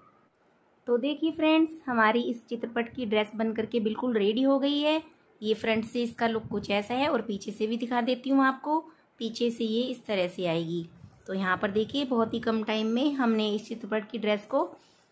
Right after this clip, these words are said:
तैयार कर लिया है। तो आप भी अपने मंदिर में जितने भी आपके पास चित्रपट हैं, जितने भी ये फ़ोटो फ्रेम हैं,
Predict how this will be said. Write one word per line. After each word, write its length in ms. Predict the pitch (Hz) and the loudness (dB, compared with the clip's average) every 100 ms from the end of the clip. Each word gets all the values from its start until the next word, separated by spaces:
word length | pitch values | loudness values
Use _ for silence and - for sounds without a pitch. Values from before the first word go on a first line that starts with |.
| _ - | _ -4
तैयार 340 | 214 202 180 | 2 4 4
कर 140 | 180 208 | 2 -2
लिया 260 | 220 233 | 2 4
है। 220 | 240 302 359 - - - | 4 2 0 -6 -16 -6
तो 80 | 220 | 0
आप 260 | 208 196 | 4 4
भी 180 | 196 262 | 2 -2
अपने 260 | 262 240 226 | -2 0 0
मंदिर 360 | 214 208 233 226 | 2 0 0 2
में 180 | 262 - - - _ | 2 0 -6 -20 _
जितने 340 | - 208 220 254 | -12 -6 0 2
भी 140 | 269 262 | 4 4
आपके 380 | 214 190 - | 4 2 -2
पास 220 | 226 220 214 | 0 0 0
चित्रपट 500 | 220 226 - 202 214 | -6 -6 -2 0 2
हैं, 200 | 240 262 | 2 2
जितने 320 | 247 220 254 | 0 0 2
भी 120 | 262 | 2
ये 120 | 247 | 4
फ़ोटो 320 | 226 226 208 202 | 2 2 0 -2
फ्रेम 320 | 214 208 208 | -2 0 2
हैं, 240 | 240 339 | 4 2